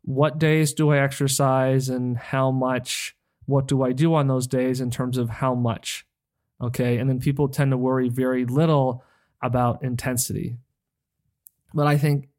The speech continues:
if you don't have, uh, the intensity figured out and then you try to venture into this stuff, it's usually, that's probably one of the number one things that leads to problems,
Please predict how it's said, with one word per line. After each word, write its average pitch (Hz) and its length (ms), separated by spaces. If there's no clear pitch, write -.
if 139 160
you 139 80
don't 147 320
have, 143 640
uh, 123 560
the 127 200
intensity 127 920
figured 127 480
out 135 560
and 127 160
then 127 140
you 127 80
try 127 240
to 123 100
venture 131 480
into 170 220
this 127 240
stuff, 120 440
it's 131 300
usually, 143 640
that's 139 420
probably 135 320
one 131 160
of 127 60
the 127 40
number 127 260
one 127 240
things 123 360
that 120 180
leads 123 320
to 123 480
problems, 120 840